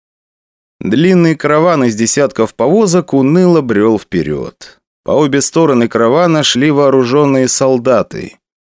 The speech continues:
Они настороженно всматривались в чащу леса, но кроме щебечущих птиц там ничего не было.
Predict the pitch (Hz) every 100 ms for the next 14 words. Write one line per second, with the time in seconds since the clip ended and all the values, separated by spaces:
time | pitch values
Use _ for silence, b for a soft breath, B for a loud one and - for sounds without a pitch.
0 | - 87 156 208 196 196 190 185 214 190
1 | 160 170 170 156 147 135 135 - - 131
2 | 113 - 110 185 233 - 208 202 185 220
3 | 285 - 226 220 185 175 175 196 143 -
4 | - - 220 269 - - - 202 214 107
5 | - 82 82 107 78 65 62 57 50 -